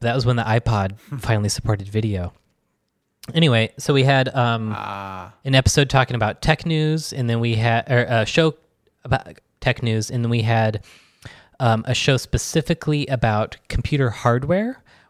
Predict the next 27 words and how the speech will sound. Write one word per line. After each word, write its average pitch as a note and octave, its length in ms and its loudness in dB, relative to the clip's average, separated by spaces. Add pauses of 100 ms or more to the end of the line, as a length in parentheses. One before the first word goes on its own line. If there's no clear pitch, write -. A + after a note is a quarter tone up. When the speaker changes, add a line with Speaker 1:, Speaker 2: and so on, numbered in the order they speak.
Speaker 1:
where A#2 380 2
each G3+ 240 0
episode B2+ 640 2 (180)
I A#2+ 140 2
would A#2 140 2
talk A#2+ 300 0
to A2 280 0
Nick, A2 360 -2
who A#2 160 2
is G#2 120 -2
studying, G#2+ 600 -2
um, G2+ 340 -4 (560)
information B2+ 500 0
systems G#2+ 640 -2
and, G#2 200 -2
like, G2+ 180 -6
computers A2+ 460 0
and G#2 120 -2
stuff, - 260 -4 (460)
and B2 180 2
I A2+ 80 2
would A#2 140 2
say, A#2+ 160 2
like, A2+ 180 -2 (380)
"Tell F#3+ 180 2
me, G#3 240 2
uh, D3+ 100 -8